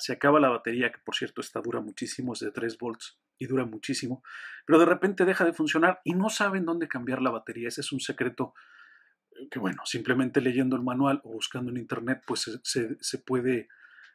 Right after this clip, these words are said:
se puede investigar. Pero bueno, hay gente que no lo hace y por eso también esta es una cámara que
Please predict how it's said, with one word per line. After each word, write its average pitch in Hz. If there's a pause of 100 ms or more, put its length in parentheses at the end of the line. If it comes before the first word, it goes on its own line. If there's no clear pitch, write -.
se -
puede 131
investigar. 135
Pero 185
bueno, 254
hay 247
gente 220
que 180
no 175
lo 180
hace - (440)
y 165
por 123
eso 131
también 120
esta 127
es -
una 120
cámara 120
que -